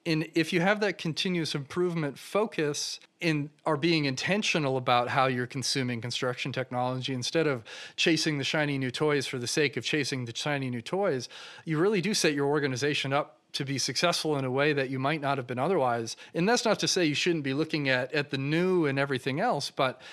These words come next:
as you pick your strategy, both with data and technology, you have to be focused. Otherwise, you're gonna overwhelm your team at some point because they're not sure the why behind what you're doing. So you, your education conversation is, is huge there. I,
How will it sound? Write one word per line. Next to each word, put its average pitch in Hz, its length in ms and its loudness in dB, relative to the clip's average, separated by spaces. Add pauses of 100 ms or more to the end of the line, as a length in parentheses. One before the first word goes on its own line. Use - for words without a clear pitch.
(100)
as 165 200 0
you 170 80 -2
pick 175 240 -2
your 131 120 -2
strategy, 165 580 2
both 135 280 -2
with 123 140 -6
data 147 260 2
and 123 120 -2
technology, 139 640 0
you 120 180 2
have 175 220 4
to 151 100 -4
be 135 100 -2
focused. 143 580 -2
Otherwise, 131 580 0
you're 143 160 0
gonna 147 180 2
overwhelm 147 560 2
your 123 120 0
team 185 300 -2
at 123 100 0
some 127 200 0
point 127 300 -2
because 123 300 -4
they're 131 160 0
not 151 300 0
sure 143 680 0 (180)
the 139 160 0
why 135 440 6
behind 117 460 0
what 120 200 -4
you're 117 80 -2
doing. 113 420 -2
So 120 240 -2
you, 117 340 -6 (140)
your 127 260 -2
education 139 640 2
conversation 120 720 -2
is, 110 160 -6
is 120 180 -4
huge 139 440 -2
there. 113 260 -2
I, 143 180 2